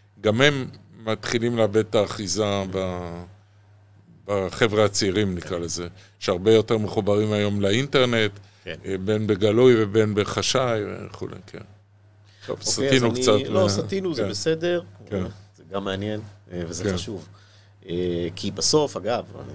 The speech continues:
Speaker 2: אנחנו מיד חוזרים למניות ואג"ח וכולי, אבל בסוף, אה, אה, אנחנו מדברים על ההשקעה, על, על ההשלכה של הדברים האלה על המשק.
Speaker 1: נכון.
Speaker 2: המשק הישראלי צריך להיות, אה, כל, כל אדם שעיניו בראשו אומר, "אם אני אקנה עכשיו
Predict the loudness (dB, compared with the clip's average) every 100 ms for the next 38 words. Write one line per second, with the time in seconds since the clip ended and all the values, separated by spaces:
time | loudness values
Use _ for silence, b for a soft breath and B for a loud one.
0 | -18 -20 -20 -18 -12 -10 -10 -8 -6 -6
1 | -4 -4 -2 -2 -4 -10 -12 -10 -4 -4
2 | -4 -6 -6 -6 -10 -8 0 0 0 -8
3 | -10 -8 -6 -6 -8 b b b _ _
4 | -12 -10 -8 -6 -6 -6 -8 -10 -8 -8
5 | -2 -2 -2 -6 -6 -6 -4 0 0 0
6 | -2 -4 -6 -4 -4 -4 -4 -4 -6 -2
7 | -4 -4 -10 -14 -8 -4 -2 -2 -4 -4
8 | -4 -4 -10 -10 -10 -6 -8 -8 -12 -12
9 | -10 -10 -8 -8 -6 -6 -6 -6 -8 -6
10 | -2 2 2 2 -4 -20 -20 -20 -20 -20
11 | -16 -6 -6 -4 -4 -4 -4 -6 -6 -8
12 | -8 -8 -6 -6 -4 -2 0 -2 -4 -6
13 | -6 -8 -8 -4 -4 -4